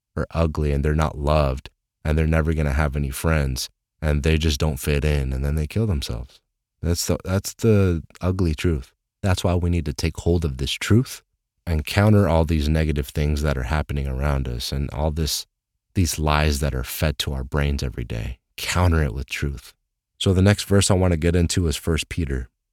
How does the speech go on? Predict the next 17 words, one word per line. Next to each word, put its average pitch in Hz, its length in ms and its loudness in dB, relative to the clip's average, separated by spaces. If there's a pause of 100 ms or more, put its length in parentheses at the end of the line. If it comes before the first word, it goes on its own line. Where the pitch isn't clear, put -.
(120)
chapter 92 340 0
five, 82 580 2 (320)
verse 85 340 2
six - 320 0
through 69 160 -4
ten. 67 320 -4 (400)
It 92 160 -2
says, 80 640 2 (180)
"Humble 104 500 6
yourselves, 69 760 0 (280)
therefore, 76 600 -2 (340)
under 98 240 6
the 90 120 4
mighty 82 400 2
hand 82 280 0
of 71 140 -4
God, 64 360 -2